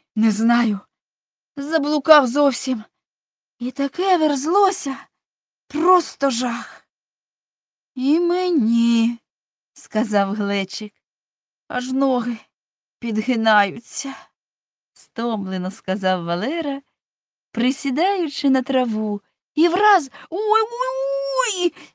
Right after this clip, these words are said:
підскочив вгору. «Що таке?» здивовано вигукнув Глечик. «На, на їжака сів, воно побіг у кущі», скривився Валера.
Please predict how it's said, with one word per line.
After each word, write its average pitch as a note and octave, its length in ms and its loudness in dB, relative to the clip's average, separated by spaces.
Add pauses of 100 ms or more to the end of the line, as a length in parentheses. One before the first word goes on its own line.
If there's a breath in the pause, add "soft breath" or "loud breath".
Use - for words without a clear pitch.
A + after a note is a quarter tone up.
(140)
підскочив G4 840 2
вгору. F4+ 600 -4 (320)
«Що - 320 -2
таке?» C#4+ 440 -4 (440)
здивовано A3+ 640 -2
вигукнув A#3+ 480 -2
Глечик. B3 560 -6 (760)
«На, A3 360 -2 (560)
на G#2 100 -12
їжака A3+ 760 4
сів, G3 500 -4 (720)
воно D#4+ 440 2
побіг G#3+ 680 0 (440)
у F3 100 -14
кущі», E3+ 960 -4 (460)
скривився F#3 880 -2
Валера. E3+ 600 0